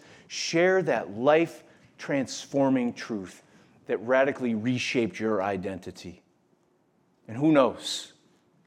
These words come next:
Maybe God will work powerfully in their heart. Faith comes by hearing what? And hearing by the word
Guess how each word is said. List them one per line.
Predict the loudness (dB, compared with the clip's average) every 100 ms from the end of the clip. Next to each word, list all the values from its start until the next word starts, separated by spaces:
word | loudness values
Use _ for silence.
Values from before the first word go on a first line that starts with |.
| _ _ _ _ _ _ _ _ _
Maybe | 0 2 2
God | 0 0 0 -2
will |
work | -6 -6 -6 -8
powerfully | -18 -6 -2 -2 -6 -10 -8
in | -8
their | -8 -8 -8
heart. | -12 -16 _ _ _ _ _ -20 -10
Faith | 6 8 8
comes | 8 8
by | 10 10
hearing | 10 8 8 10 10
what? | 10 8 4 -18 -20 _ _ _ -12
And | -10
hearing | -4 0 2 4 2
by | 2 0
the | -4
word | -6 -2 -2 -4